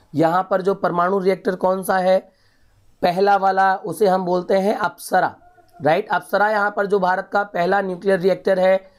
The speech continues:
ये कब बनाया गया था? चार अगस्त,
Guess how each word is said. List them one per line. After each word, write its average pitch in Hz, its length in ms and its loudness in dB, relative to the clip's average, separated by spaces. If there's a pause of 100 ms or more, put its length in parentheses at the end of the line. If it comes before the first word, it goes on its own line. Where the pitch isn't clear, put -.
(280)
ये 196 460 2 (260)
कब 160 440 -2
बनाया 170 360 0
गया 196 200 0
था? 196 220 -2
चार 190 680 -2
अगस्त, 170 600 -4